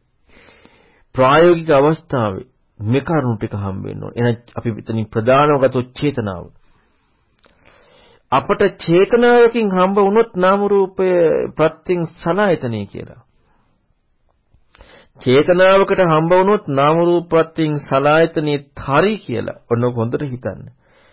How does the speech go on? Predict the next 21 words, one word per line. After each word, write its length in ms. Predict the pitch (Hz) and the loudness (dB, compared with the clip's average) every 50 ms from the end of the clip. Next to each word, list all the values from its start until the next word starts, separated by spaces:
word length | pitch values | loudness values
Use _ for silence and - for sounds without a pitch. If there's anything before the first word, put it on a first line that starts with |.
| _ _ _ | _ _ _
චේතනාවකට 720 | - - 117 120 123 123 135 127 127 123 120 117 120 120 | -8 -2 -2 -2 0 -2 -2 -2 0 0 0 0 -2 -2
හම්බ 220 | 120 117 117 120 120 | -2 -2 -2 -2 -2
වුණොත් 320 | 123 147 185 208 208 - - - - - - - _ | -2 -2 -2 -2 -2 -6 -12 -20 -20 -20 -20 -20 _
නාම 280 | - 110 113 117 120 135 | -4 -2 0 2 2 2
රූප 240 | 143 147 151 147 147 | 2 0 -2 -2 -2
ප්‍රත්‍යයෙන් 420 | - 143 131 - - 139 127 127 | -2 -4 -4 -2 -2 -4 -2 -4
සලආයතනෙ 640 | 120 - 123 120 123 131 135 139 131 131 135 127 123 127 117 | -4 -4 -2 0 2 2 2 2 2 0 -2 -2 -2 -4 -4
හරි 300 | 113 - 151 170 185 180 | -4 -2 -2 0 0 -2
කියලා. 400 | 165 - 113 104 95 - - - - _ _ _ _ _ _ _ _ _ _ _ _ _ _ _ _ _ _ - | -4 -6 -10 -10 -10 -10 -14 -18 -20 _ _ _ _ _ _ _ _ _ _ _ _ _ _ _ _ _ _ 0
ඒ 200 | 151 180 214 233 226 - _ - 120 | 2 4 4 4 2 0 _ -12 -8
දේ 280 | 110 113 143 170 202 214 | -2 2 4 4 4 4
හරිනම් 580 | 190 - - 165 175 202 233 214 147 117 92 - - _ _ | 2 0 -2 -2 0 2 2 2 0 -2 -4 -6 -10 _ _
අපට 360 | _ - 120 127 127 196 - - 185 - | _ -2 -2 -2 -2 -2 -2 -2 -4 -4
තේරිච්ච 580 | - - 151 151 160 170 185 196 190 - _ - 220 208 | -4 -2 0 0 0 0 0 -2 -4 -8 _ -6 -4 -2
අපේ 340 | - 135 131 - 180 180 180 180 | -2 -2 -2 0 0 0 0 -2
චේතනාවට 680 | - - 156 156 156 156 175 175 170 170 170 170 170 175 | -2 -2 -2 -2 -2 -2 -2 0 2 2 2 2 2 2
හම්බෙච්ච 440 | 170 165 165 165 170 180 170 - 160 | 0 0 -2 -2 -4 -6 -6 -4 -4
නාම 280 | 135 131 135 143 143 156 | -4 -2 0 0 -2 -2
රූප 220 | 160 165 165 165 165 | -2 -2 -2 -2 -2
ප්‍රත්‍යයෙන් 440 | - 170 160 156 - - 160 156 151 | -2 -2 -4 -4 -4 -6 -6 -6 -6
සලආයතනය 680 | 143 - 139 135 143 151 156 160 156 - - 151 139 | -4 -4 -2 0 2 2 2 2 0 -2 -6 -8 -6